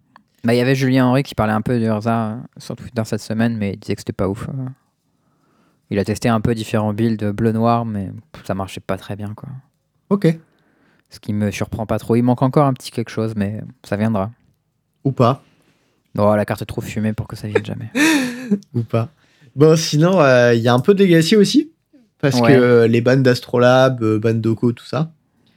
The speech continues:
Speaker 2: Et, euh,
Speaker 1: Ouais, alors les, les bans d'Astrolabe, certes. Mais moi, je connais un certain streamer qui s'appelle Anurag Das.
Speaker 2: qui aime
Speaker 1: Il
Speaker 2: une
Speaker 1: a
Speaker 2: autre
Speaker 1: dit
Speaker 2: petite carte de Pauper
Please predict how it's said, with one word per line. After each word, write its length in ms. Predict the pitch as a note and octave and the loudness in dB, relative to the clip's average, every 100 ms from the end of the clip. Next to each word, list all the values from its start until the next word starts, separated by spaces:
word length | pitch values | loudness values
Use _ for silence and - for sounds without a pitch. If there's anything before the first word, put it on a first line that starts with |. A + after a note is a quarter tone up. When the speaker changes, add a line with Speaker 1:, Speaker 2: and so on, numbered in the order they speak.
| _ _ _ | _ _ _
Speaker 2:
Et, 200 | A2+ A2 | 0 2
euh, 160 | G#2 G#2 | 4 6
Speaker 1:
Ouais, 60 | G#2+ | 6
alors 160 | A2 | 6
les, 160 | A#2 C#3+ D3+ - | 4 0 -4 -4
les 160 | A#2+ B2 | -2 2
bans 160 | D#3+ | 2
d'Astrolabe, 720 | E3 D3 - F#2 D3 D#3 A#2 G2+ - | 2 0 -2 2 4 4 0 -6 -14
certes. 480 | - G3 F#3 - - _ _ - | -4 -2 -2 -4 -20 _ _ -4
Mais 120 | A2 | 0
moi, 100 | C3+ | 0
je 60 | - | 0
connais 220 | B2+ A#2+ | 0 0
un 80 | A2+ | -2
certain 320 | - - A#2+ | -6 -6 -6
streamer 320 | - B2 C3+ | -4 -2 0
qui 100 | B2+ | -2
s'appelle 280 | - A2 G2+ - | -6 -4 -4 -4
Anurag 380 | A2 A2+ G#2 G#2 | -2 0 -2 0
Das. 320 | C3 E3 - _ _ _ | -2 -2 -8 _ _ _
Speaker 2:
qui 140 | - D#3 | 0 4
aime 120 | E3+ | 6
Speaker 1:
Il 80 | D3+ | 6
Speaker 2:
une 60 | |
Speaker 1:
a 20 | F3 | 6
Speaker 2:
autre 100 | D#3+ | 4
Speaker 1:
dit 40 | D#3+ | 2
Speaker 2:
petite 200 | D#3+ D#3 | 0 0
carte 240 | - D3+ | 2 4
de 80 | C3+ | 2
Pauper 400 | B2+ C#3 C3+ - | 2 0 2 0